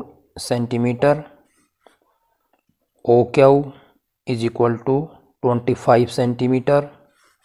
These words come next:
हमें फाइंड आउट करना है ओपी, ओपी की लेंथ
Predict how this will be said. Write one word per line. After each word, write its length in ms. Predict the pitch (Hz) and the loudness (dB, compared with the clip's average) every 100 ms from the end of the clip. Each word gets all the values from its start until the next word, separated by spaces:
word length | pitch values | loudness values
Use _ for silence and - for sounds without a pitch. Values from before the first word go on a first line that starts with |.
| - _ _ _ _ _ _ _ _ _ _ _ _ | -20 _ _ _ _ _ _ _ _ _ _ _ _
हमें 120 | 120 113 | -4 -2
फाइंड 320 | - 131 131 | 2 4 6
आउट 160 | 131 - | 4 2
करना 260 | 120 120 117 | 2 2 2
है 140 | 117 156 - _ _ _ _ _ - | 2 -2 -10 _ _ _ _ _ 2
ओपी, 380 | 135 135 - 123 95 - _ _ _ _ _ _ _ _ _ _ _ _ _ _ _ _ _ _ | 4 4 2 -6 -8 -16 _ _ _ _ _ _ _ _ _ _ _ _ _ _ _ _ _ _
ओपी 300 | 202 127 147 | -2 -2 -2
की 120 | 135 139 | -4 -2
लेंथ 380 | 123 131 196 | 0 -2 -6